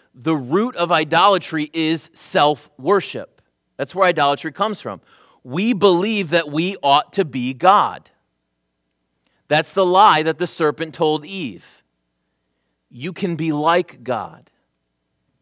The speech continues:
Pagan idols were man-made. Men created idols, admired their work,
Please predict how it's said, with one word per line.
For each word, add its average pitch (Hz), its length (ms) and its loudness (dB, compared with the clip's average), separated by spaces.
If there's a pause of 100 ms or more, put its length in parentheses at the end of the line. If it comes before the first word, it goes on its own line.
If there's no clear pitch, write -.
(2750)
Pagan 165 360 -2
idols 160 680 -2
were 135 200 -2
man-made. 147 920 -4 (1600)
Men 175 440 0
created 180 580 2
idols, 143 600 0 (180)
admired 160 580 4
their 185 180 2
work, 135 460 0